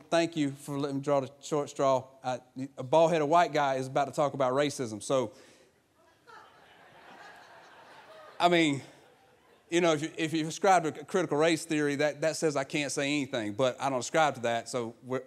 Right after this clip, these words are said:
I'm gonna talk about it. But one of, one, you know, Pastor Hector, thank you for not drawing the straw. Um, <laughs> one of the higher Hispanic brothers could have shared this and been a little easier,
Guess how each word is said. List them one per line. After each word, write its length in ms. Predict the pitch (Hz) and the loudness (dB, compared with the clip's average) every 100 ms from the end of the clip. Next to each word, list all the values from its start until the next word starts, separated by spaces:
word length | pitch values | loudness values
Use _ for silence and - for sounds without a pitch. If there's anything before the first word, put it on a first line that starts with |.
| - | -4
I'm 80 | 147 | -4
gonna 100 | 143 | 2
talk 240 | 208 220 | 2 2
about 220 | 135 113 | -2 -6
it. 60 | - _ _ - - - _ _ _ _ _ _ _ _ | -10 _ _ -20 -20 -20 _ _ _ _ _ _ _ _
But 140 | 147 156 | -2 2
one 160 | 165 | 4
of, 140 | 156 170 | 2 0
one, 200 | 165 160 | -4 -2
you 80 | |
know, 120 | 139 123 - | -4 -6 -6
Pastor 240 | - 147 139 | -2 -2 -2
Hector, 280 | 143 127 123 - - | -6 -6 -10 -10 -4
thank 240 | 151 147 | -4 -2
you 200 | 127 120 - | -6 -6 -12
for 140 | - 123 | -10 -4
not 180 | 123 | -4
drawing 260 | 113 123 117 | -2 0 0
the 80 | 110 | -4
straw. 340 | - 131 98 - - - - | -2 0 0 -4 -20 -20 -6
Um, 380 | - 135 123 104 107 - - - - - - - _ - - _ _ _ - - - - | 2 4 4 -2 -10 -20 -20 -20 -20 -20 -20 -20 _ -20 -20 _ _ _ -20 -20 -18 -6
<laughs> 100 | 156 - - - - - - - - - - - _ _ - - - - | -4 -4 -12 -20 -20 -16 -16 -16 -18 -18 -18 -20 _ _ -18 -16 -16 -4
one 140 | 143 | 0
of 60 | 135 | 0
the 60 | |
higher 260 | 131 131 131 | 0 0 0
Hispanic 460 | 135 - 190 185 131 | -2 0 2 2 2
brothers 280 | 143 113 | -2 -2
could 120 | - 120 | -4 -6
have 80 | |
shared 280 | - 127 113 | -4 -4 -4
this 160 | 101 104 | -4 -6
and 100 | 120 | -4
been 120 | 127 | -2
a 20 | |
little 160 | 135 139 | 0 0
easier, 420 | 202 180 131 107 | 0 -2 -6 -10